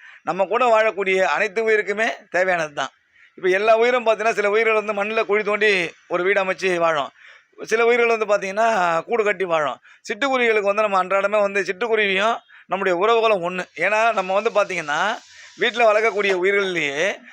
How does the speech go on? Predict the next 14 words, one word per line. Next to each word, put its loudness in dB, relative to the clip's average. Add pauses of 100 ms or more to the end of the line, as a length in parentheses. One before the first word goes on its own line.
(140)
சிட்டுக்குருவிக்கு -2
மட்டும்தான் -2 (340)
கூடு 0
அமைச்சு 0
கொடுப்போம். -10 (200)
ஒரு 0
அட்டைப்பெட்டியா -2
இருக்கலாம், -2 (180)
இல்ல -2
வேற 4
எதனா 0
இருக்கலாம். -4 (340)
இப்படி 0
நம்ம -4